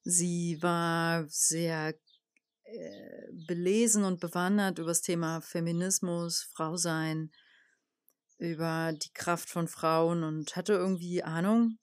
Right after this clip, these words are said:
weil sie da, glaube ich, auch mit einer Mutter aufgewachsen, die da ist, die sie dort sehr mitgenommen hat auf diese Reise, in dieses Wissen. Und sie hatte auch so schöne Rituale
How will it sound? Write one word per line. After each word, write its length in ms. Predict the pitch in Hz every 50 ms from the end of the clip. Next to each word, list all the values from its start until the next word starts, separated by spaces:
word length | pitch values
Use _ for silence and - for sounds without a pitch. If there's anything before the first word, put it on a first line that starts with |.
| _ 233 - _ _ -
weil 260 | 165 - 175 170 160
sie 160 | 156 170 175
da, 180 | 170 165 160 160
glaube 360 | 156 160 156 165 160 151 170
ich, 200 | 165 - - -
auch 240 | 165 165 165 160 165
mit 160 | 170 160 -
einer 220 | 151 160 160 160
Mutter 420 | 160 165 175 - - 269 254 240 233
aufgewachsen, 720 | 254 - - - 208 202 208 - - - - 190 185 180
die 160 | 170 175 175
da 220 | 170 170 170 - -
ist, 440 | - 170 202 208 - - - - - _ _ -
die 140 | - 180 175
sie 200 | 165 165 165 165
dort 360 | 156 160 160 160 160 160 160
sehr 180 | - 165 160 165
mitgenommen 520 | 170 175 - - - 202 170 151 151 156
hat 160 | 156 151 - -
auf 140 | - -
diese 420 | - 165 151 - 151 147 147 151 156 _ _ _ _ _ _ _ _
Reise, 680 | 151 147 143 139 143 151 151 160 165 160 151 143 147 - - -
in 100 | 160 156
dieses 400 | 156 151 151 151 147 - - -
Wissen. 520 | 151 165 - - 196 208 220 233 233 - _ _ _ - - - - - - - - - - - - - -
Und 160 | - - 190 185
sie 180 | 208 214 196
hatte 420 | 180 202 214 - 247 233 214 - -
auch 560 | 185 196 196 202 196 196 196 190 - - -
so 200 | - - - 175
schöne 360 | - - 220 208 208 220 208
Rituale 880 | 196 202 - - 185 185 - 175 175 175 180 175 160 151 135 - -